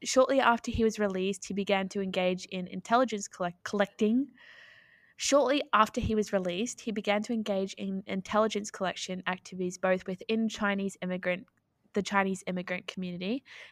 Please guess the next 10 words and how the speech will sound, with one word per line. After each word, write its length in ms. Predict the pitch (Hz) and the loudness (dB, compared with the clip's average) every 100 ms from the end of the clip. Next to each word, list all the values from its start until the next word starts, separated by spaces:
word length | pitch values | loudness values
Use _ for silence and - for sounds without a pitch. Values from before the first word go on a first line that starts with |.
| - | 0
and 200 | 240 277 277 | 4 4 2
on 120 | 226 | 0
his 180 | 214 202 | 0 0
own 360 | 196 202 - - | 0 0 -6 -2
by 100 | 190 | -2
traveling 460 | - 208 202 202 196 | 0 0 2 0 -2
to 440 | - 190 185 180 - _ _ _ _ | -2 0 0 0 -6 _ _ _ _
Vladivostok 1040 | 190 190 214 233 220 214 - 180 226 - - _ | -4 6 8 8 4 0 4 8 6 4 -16 _
and 560 | 180 185 180 175 180 - - | 0 2 2 -2 -6 -10 -4
Khabarovsk 760 | - 208 190 180 208 311 - | 2 2 2 4 4 2 -4